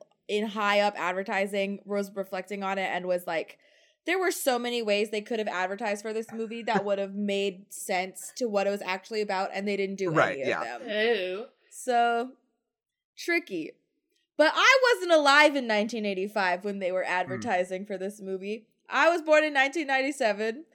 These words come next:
Speaker 1: and for some reason, my parents
Speaker 2: <laughs>
Speaker 1: had this movie on V H S, and my mom liked it, and so I would watch it,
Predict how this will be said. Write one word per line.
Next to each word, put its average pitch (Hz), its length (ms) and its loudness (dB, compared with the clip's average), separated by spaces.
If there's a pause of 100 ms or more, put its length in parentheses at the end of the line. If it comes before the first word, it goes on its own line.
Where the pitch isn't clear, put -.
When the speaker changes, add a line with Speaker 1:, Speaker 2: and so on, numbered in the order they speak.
(300)
Speaker 1:
and 262 180 -2
for 285 120 2
some 320 380 2
reason, 285 600 -2 (180)
my 247 360 0
parents 302 500 0
Speaker 2:
<laughs> 330 80 -2
Speaker 1:
had 277 160 0
this 285 220 -2
movie 277 320 -4
on 233 260 0
V 226 160 -2
H 262 280 0
S, 254 480 0 (580)
and 240 280 0
my 220 200 2
mom 220 400 0
liked 247 380 0
it, 381 240 -2 (440)
and 254 180 -2
so 262 220 2
I 226 220 2
would 262 240 2
watch 208 400 0
it, 381 220 -4